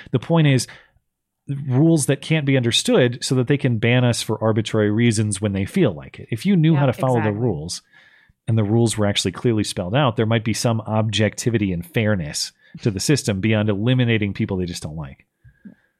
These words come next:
Speaker 1: Phil says, "Some jo-,"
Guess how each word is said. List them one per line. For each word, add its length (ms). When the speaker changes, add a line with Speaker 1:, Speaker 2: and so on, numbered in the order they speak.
Speaker 1:
Phil 560
says, 360
"Some 340
jo-," 140